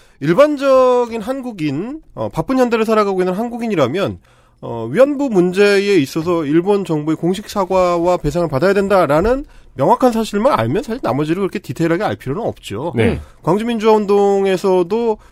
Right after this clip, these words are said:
Speaker 1: 어, 계엄군의 무차별적인 학살과 발포가 있었고
Speaker 3: 음.
Speaker 1: 그 진실을 밝혀야 된다라는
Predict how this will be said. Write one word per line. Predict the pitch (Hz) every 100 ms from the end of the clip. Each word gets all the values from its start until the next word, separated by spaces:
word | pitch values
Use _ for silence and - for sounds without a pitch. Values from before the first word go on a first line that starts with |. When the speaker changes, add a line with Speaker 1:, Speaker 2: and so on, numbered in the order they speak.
| -
Speaker 1:
어, | 127 127
계엄군의 | 151 214 233 208 208 208
무차별적인 | 143 - 226 214 196 190 180 170 185 180
학살과 | 175 208 - 208 185 160 160 151
발포가 | - 131 - 233 226
있었고 | 120 180 - 143 - _ 98
Speaker 3:
음. | 85
Speaker 1:
그 | - 185 185
진실을 | - 143 156 185 175
밝혀야 | 143 160 220
된다라는 | 196 147 123 214 277 302